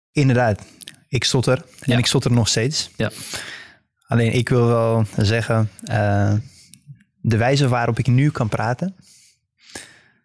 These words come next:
Speaker 1: had ik tien jaar, eh, ge-, eh, eh, geleden had ik me nooit kunnen voorstellen dat ik zo zou kunnen
Speaker 2: Ja.
Speaker 1: praten zoals ik nu praat.
Speaker 2: Ja.
Speaker 1: Ik ben begonnen met stotteren op mijn dertiende. Dat was nadat ik, eh, ja,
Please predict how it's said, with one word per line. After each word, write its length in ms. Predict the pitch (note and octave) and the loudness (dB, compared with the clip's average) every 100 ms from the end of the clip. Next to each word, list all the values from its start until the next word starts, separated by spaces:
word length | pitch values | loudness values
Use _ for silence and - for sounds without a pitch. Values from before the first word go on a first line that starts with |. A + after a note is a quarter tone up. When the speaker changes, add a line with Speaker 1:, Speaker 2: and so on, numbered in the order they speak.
| _ | _
Speaker 1:
had 140 | _ A2+ | _ -4
ik 120 | A2+ | -2
tien 160 | - C3 | 0 2
jaar, 300 | B2+ A#2+ A#2 | 2 2 0
eh, 300 | - B2 - | -2 -4 -4
ge-, 540 | - - - - B2+ | -6 -6 -6 -2 -2
eh, 680 | - C3 A#2+ A#2 A#2 - - | -2 -2 0 2 0 -2 -2
eh, 60 | A2+ | -2
geleden 640 | - - - - A#2 A#2 | -4 -4 -4 -2 -2 0
had 180 | G#2+ A2 | 0 -2
ik 60 | A2 | 0
me 80 | A2+ | 0
nooit 220 | A#2 G#2+ | 0 0
kunnen 200 | A#2+ G#2 | 0 -2
voorstellen 560 | - G#2+ G2+ G#2+ G2+ | -2 -2 -2 -2 0
dat 160 | G2 G2+ | 0 0
ik 240 | G2+ - - - | -2 -6 -14 -10
zo 280 | - G#2+ G#2 | -4 -2 -2
zou 200 | G#2+ G#2+ | -2 -2
kunnen 200 | - G#2 | -2 -2
Speaker 2:
Ja. 60 | G#2 | 0
Speaker 1:
praten 180 | G2 G2+ | -2 -2
zoals 180 | G2 | -4
ik 60 | - | -2
nu 120 | G2+ | -2
praat. 200 | G2 G#2 | 0 -2
Speaker 2:
Ja. 100 | G#2 - - - - - - - - - - - _ _ _ _ _ - - _ _ | -2 -4 -14 -14 -12 -12 -16 -18 -20 -20 -20 -20 _ _ _ _ _ -20 -20 _ _
Speaker 1:
Ik 120 | - A#2+ | -2 2
ben 120 | D3+ | 4
begonnen 240 | C3+ D#3+ | 4 4
met 100 | C#3+ | 2
stotteren 280 | C3+ C3 B2+ | 2 0 0
op 140 | A#2+ | 0
mijn 120 | A#2 G#2 | 0 0
dertiende. 460 | A2+ - D3 F#3 | 0 0 0 0
Dat 400 | - - - - | -4 -18 -20 -10
was 180 | - G2+ | -4 -2
nadat 360 | A#2 G#2 G#2 G#2 | 0 0 0 0
ik, 200 | G#2 - | -4 -2
eh, 360 | G#2 G2+ G2+ G2+ | -2 0 0 0
ja, 300 | A2+ G#2 G2+ | -2 -2 -4